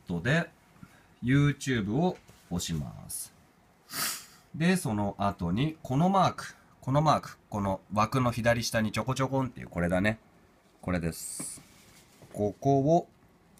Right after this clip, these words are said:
よっ、押してあげると、俺の名前が出てくる。で、今度は俺の名前を押します。この状態で今、えー、タブレットとつながったことになりました。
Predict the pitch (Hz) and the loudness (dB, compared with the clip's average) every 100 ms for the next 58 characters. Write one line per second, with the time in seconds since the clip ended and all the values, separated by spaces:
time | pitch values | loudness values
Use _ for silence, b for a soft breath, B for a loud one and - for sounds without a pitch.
0 | - 135 202 - _ - - - B B | 0 4 4 0 _ -20 -20 -20 B B
1 | B B 98 101 - 101 101 104 - 175 | B B -6 -4 0 0 2 -2 0 0
2 | 190 - B B B 127 170 165 139 151 | 0 -4 B B B 4 6 6 6 6
3 | 151 139 123 80 - - _ _ _ _ | 6 6 4 -4 -12 -18 _ _ _ _
4 | - 120 - 147 135 123 117 147 156 143 | -6 -6 0 2 4 2 2 2 2 4
5 | 147 147 165 202 - _ _ _ _ 80 | 4 2 4 2 0 _ _ _ _ -6
6 | - 90 69 65 - - - _ - _ | -4 -2 -4 -8 -12 -14 -18 _ -20 _
7 | b b b b b - 160 160 156 160 | b b b b b -2 2 2 2 0
8 | 156 151 156 196 190 131 104 117 - 85 | 0 0 2 2 0 -2 2 2 2 -4
9 | 82 76 - - - - 135 127 110 - | -4 -4 -8 -20 -4 2 4 6 2 0
10 | 101 - 190 - 120 101 95 87 87 92 | -2 2 2 2 2 4 4 0 -2 -2
11 | 90 165 78 64 64 - - | 0 0 0 -8 -14 -16 -18